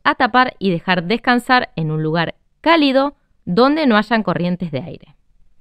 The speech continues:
Yo la voy a tapar con una de estas tapas de silicona, pero tranquilamente la pueden tapar con una bolsa de nylon, papel film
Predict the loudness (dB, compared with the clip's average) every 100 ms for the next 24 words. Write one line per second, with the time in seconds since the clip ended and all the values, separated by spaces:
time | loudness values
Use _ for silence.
0 | -20 -20 _ _ _ _ _ _ _ _
1 | _ _ _ _ _ _ _ _ 0 2
2 | 4 2 2 4 2 2 2 2 2 -4
3 | _ _ _ _ 0 2 4 4 2 -2
4 | -2 -2 0 -2 -2 -6 -6 -6 -2 2
5 | 4 4 2 0 _ _ _ 2 2 2
6 | 0 0 0 2 4 4 2 0 -4 -2
7 | -6 -2 0 0 -2 0 0 0 -2 -4
8 | -2 -2 -4 -6 -6 -4 2 2 4 4
9 | 2 2 -2 _ _ _ _ -2 2 2
10 | 2 0 0 2 0